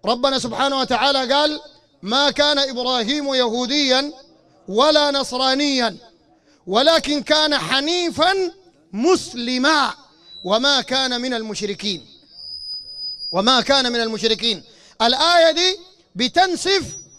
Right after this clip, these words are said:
مشروع البيت الإبراهيمي تماما من أساسه لراسه، لأنه إبراهيم المسمين عليه المشروع الكفري الإلحادي ده ما كان يهودي ولا نصراني. ده واحد.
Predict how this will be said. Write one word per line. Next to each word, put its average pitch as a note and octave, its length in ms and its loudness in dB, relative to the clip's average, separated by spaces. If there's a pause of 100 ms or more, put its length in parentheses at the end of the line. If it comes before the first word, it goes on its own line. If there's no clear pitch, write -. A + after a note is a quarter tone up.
(140)
مشروع C#4 640 0
البيت D4 400 2
الإبراهيمي C#4 800 -2
تماما C#4+ 1200 -2 (240)
من D#4+ 200 -2
أساسه C#4 460 -2
لراسه، A#3 520 0 (460)
لأنه E4 360 2
إبراهيم D#4 720 2 (180)
المسمين C4 580 -4
عليه D4 260 2
المشروع C#4 560 -2
الكفري C#4 600 -2 (340)
الإلحادي C4 600 2
ده E4 280 4 (280)
ما C#4 200 0
كان C#4 260 0
يهودي C#4 540 0
ولا C4+ 300 0
نصراني. B3 540 -2 (500)
ده A#3+ 120 2
واحد. C#4 320 2